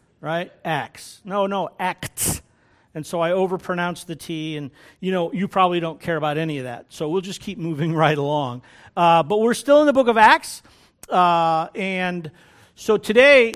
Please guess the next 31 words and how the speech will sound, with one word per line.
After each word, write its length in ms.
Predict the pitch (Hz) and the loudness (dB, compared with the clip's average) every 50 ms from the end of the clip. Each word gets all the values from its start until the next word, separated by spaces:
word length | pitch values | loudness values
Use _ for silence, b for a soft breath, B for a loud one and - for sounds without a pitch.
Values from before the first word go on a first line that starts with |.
| - - | -10 -10
oddly 480 | - 190 190 226 240 240 208 240 240 | -4 0 2 2 2 2 2 2 2
enough, 400 | 233 226 220 214 214 - - - - _ _ | 2 2 2 2 0 -2 -4 -10 -20 _ _
this 340 | 277 185 156 233 277 - - | -14 -8 -6 -6 -6 -6 -8
is 140 | 302 262 - | -10 -14 -10
called 400 | - - 226 214 208 214 208 220 | -4 -2 0 0 0 0 0 -2
an 160 | 214 196 208 | -4 -4 -4
anvil 800 | 214 214 240 294 294 285 226 175 185 170 160 160 196 214 - b b b b b b b | -2 -2 0 0 0 0 -2 0 -2 -2 0 -2 -4 -6 -8 b b b b b b b
for 200 | _ _ - 208 | _ _ -10 -6
the 100 | 190 202 | -6 -4
hammers. 680 | 170 185 208 98 - 139 123 104 - - - - - _ _ _ _ _ _ _ _ _ | -4 -4 -4 -6 -6 -8 -10 -14 -18 -20 -20 -20 -20 _ _ _ _ _ _ _ _ _
An 120 | - 165 175 | -12 -12 -10
anvil 840 | 185 196 202 233 262 277 269 202 156 156 143 135 131 143 160 - _ | -8 -6 -4 -2 -2 -2 -2 -4 -6 -6 -8 -8 -8 -10 -14 -16 _
for 220 | _ _ - - 185 | _ _ -12 -10 -8
the 100 | 180 170 | -6 -6
hammers. 560 | 165 202 208 196 185 156 127 98 - - - b b b b b b | -6 -4 -4 -4 -6 -6 -10 -12 -16 -20 -20 b b b b b b
So 140 | _ - 190 | _ -10 -8
we're 60 | 190 | -6
gonna 120 | 208 202 | -6 -8
start 260 | - - 254 269 254 240 | -4 -2 0 0 0 0
with 100 | 220 196 | -2 -2
a 60 | 190 | -4
quote, 380 | - - 233 240 254 269 247 | -2 -2 0 2 2 2 0
and 160 | - - 196 196 | -2 -6 -6 -6
then 80 | 208 | -6
we'll 140 | 208 208 196 | -6 -6 -6
jump 280 | 156 185 208 196 - 208 | -6 -6 -6 -6 -6 -6
in. 140 | 202 208 | -6 -6
The 60 | 202 190 | -6 -4
French 300 | - - 247 277 269 - | -2 -2 -2 -2 -2 -6
reformer, 520 | 294 233 - 247 220 202 208 226 254 254 | -8 -6 -2 -2 0 0 0 -2 -4 -4
Theodore 800 | 240 - - - - 262 262 277 277 233 254 240 240 240 233 226 | -8 -14 -20 -12 -10 -6 -6 -6 -2 0 0 2 2 2 0 -2